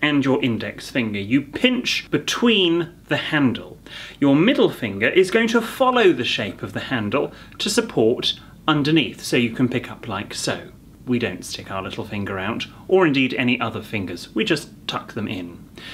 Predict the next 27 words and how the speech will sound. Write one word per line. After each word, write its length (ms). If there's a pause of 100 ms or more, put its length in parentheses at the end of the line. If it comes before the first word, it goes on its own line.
(120)
You 160
want 160
to 80
be 140
able 400
to 200
see 640
the 200
white, 600
in 260
this 240
instance, 640 (120)
of 300 (140)
the 80
top 340
of 140
the 80
handle. 640 (640)
We're 200
not 560 (160)
ever 320
going 220
to 100
hook 360
our 200
finger 300
through 440